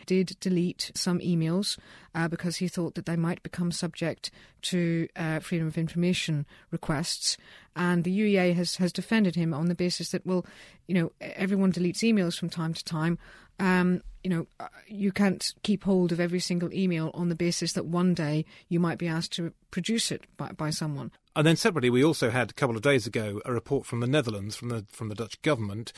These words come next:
Speaker 2: on climate science and specifically on the I P C C, the Intergovernmental Panel on Climate Change. What were the conclusions of that?
Speaker 1: This, uh, this is in regard to the other half of ClimateGate. ClimateGate was basically two related scandals on these emails from the University of East,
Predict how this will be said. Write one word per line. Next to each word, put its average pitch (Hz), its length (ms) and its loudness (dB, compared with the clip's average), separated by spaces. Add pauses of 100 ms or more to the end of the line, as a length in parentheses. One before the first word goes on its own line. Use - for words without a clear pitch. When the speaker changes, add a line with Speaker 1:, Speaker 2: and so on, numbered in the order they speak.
(340)
Speaker 2:
on 113 320 -2 (100)
climate 117 320 -2
science 120 300 -4
and 120 200 -2
specifically 123 720 -2 (320)
on 123 140 -2
the 123 100 2
I 120 80 2
P 113 180 -2
C 110 180 -2
C, 117 220 0
the 110 220 -4
Intergovernmental 117 680 -4
Panel 107 420 -6
on 117 100 -6
Climate 117 320 -2
Change. 104 240 -6
What 190 120 0
were 190 60 -2
the 170 80 -2
conclusions 131 400 -2
of 117 100 -4
that? 110 300 0
Speaker 1:
This, - 320 0
uh, 262 180 4
this 277 200 -2
is 311 80 -2
in 302 120 0
regard 254 320 0
to 208 80 -4
the 208 140 2
other 214 240 2
half 185 460 -2
of 185 140 -8
ClimateGate. 170 520 -2
ClimateGate 214 460 -2
was 175 120 -6
basically 180 360 -4
two 220 320 -2
related 190 380 0
scandals 170 640 0
on 185 160 4
these 175 240 0
emails 180 460 -2
from 170 120 -4
the 170 60 0
University 175 440 -2
of 170 60 -6
East, - 140 -10